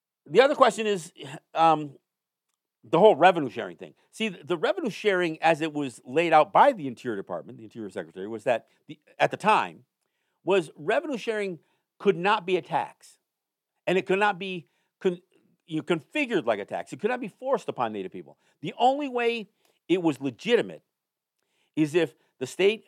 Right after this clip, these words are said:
made a concession that was both quantifiable <laughs> and significant enough to ju-, to just, to justify whatever the percentage of, of payment they were getting. So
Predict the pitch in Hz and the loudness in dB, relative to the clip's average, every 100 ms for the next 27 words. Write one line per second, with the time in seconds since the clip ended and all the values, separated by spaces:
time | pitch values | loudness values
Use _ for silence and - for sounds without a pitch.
0 | - 143 233 240 208 175 156 147 151 _ | -6 -2 0 0 2 2 2 -6 -12 _
1 | _ _ 151 151 139 131 - _ _ _ | _ _ 2 2 -2 -4 -8 _ _ _
2 | 143 127 _ _ _ _ - - - _ | -4 -4 _ _ _ _ -20 -20 -20 _
3 | _ - 202 247 - - 214 175 107 90 | _ 0 0 2 -2 4 6 6 4 -4
4 | 147 _ _ - _ 196 - _ _ _ | -10 _ _ -20 _ -4 -4 _ _ _
5 | _ _ _ - 175 202 185 - - 202 | _ _ _ -2 0 0 -4 -12 -8 -6
6 | 185 226 151 92 - _ _ _ _ _ | -2 -2 -2 -8 -20 _ _ _ _ _
7 | _ _ _ _ - 165 190 175 - _ | _ _ _ _ -4 0 2 0 -4 _
8 | 143 104 151 - 117 147 135 - 147 - | -12 -4 -4 -6 -6 -6 -4 2 2 2
9 | - - 139 151 156 143 120 120 117 123 | -10 -10 0 2 2 2 4 2 2 -2
10 | 131 139 139 117 123 120 110 104 - 110 | 0 0 -2 -6 -6 -6 -6 -10 -14 -16
11 | 92 - 151 135 92 98 98 127 - _ | -14 -12 -10 -10 -10 -10 -10 -14 -16 _
12 | _ _ 214 208 | _ _ -4 -4